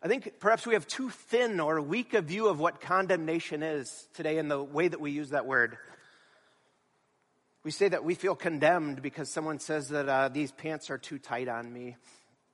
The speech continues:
Or I feel condemned because someone questioned whether my motivations were wrong. Condemnation is a, a, a damning to hell, eternal punishment. Who is to condemn?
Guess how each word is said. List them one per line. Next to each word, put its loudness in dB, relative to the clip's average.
Or 2
I 6
feel 4
condemned 2
because 0
someone -2
questioned 0
whether 4
my 4
motivations 0
were -6
wrong. -2
Condemnation 4
is 0
a, 2
a, 0
a -4
damning 0
to -6
hell, 0
eternal 4
punishment. -4
Who -4
is -2
to 0
condemn? 2